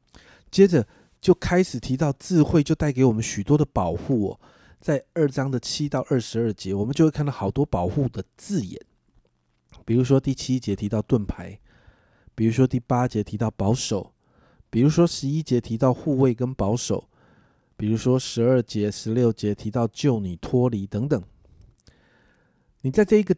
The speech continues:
段落里面，你会看到智慧消极的在保护我们，积极的更是引导我们走正路。比如说在二十节，这里说智慧必使你行善人的道，走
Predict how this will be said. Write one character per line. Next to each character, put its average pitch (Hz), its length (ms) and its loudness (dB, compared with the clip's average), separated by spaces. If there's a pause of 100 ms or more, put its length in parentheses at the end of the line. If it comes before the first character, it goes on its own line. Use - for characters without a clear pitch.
段 196 180 6
落 170 220 6
里 117 100 0
面， 131 160 -2
你 113 80 0
会 110 60 0
看 131 180 -4
到 123 140 0
智 139 260 0
慧 131 220 4
消 135 380 0
极 101 200 -8
的 101 160 -4
在 110 140 -4
保 87 240 -6
护 104 160 -4
我 92 100 -2
们， 60 160 -12 (140)
积 165 180 -4
极 117 200 -4
的 110 140 0
更 131 280 2
是 127 220 -6
引 110 240 -6
导 104 200 -4
我 104 200 2
们 90 120 -10
走 85 240 -8
正 104 360 0
路。 107 200 -4 (200)
比 101 100 -4
如 98 80 -2
说 110 140 -6
在 113 100 -4
二 113 160 0
十 98 160 -10
节， 85 320 -8 (420)
这 - 120 -4
里 113 100 0
说 120 260 0
智 131 200 0
慧 123 240 2
必 135 180 -2
使 - 400 -8
你 117 220 -2
行 104 280 -10
善 117 380 -4
人 95 180 -2
的 98 80 -4
道， 107 280 -2
走 - 480 -6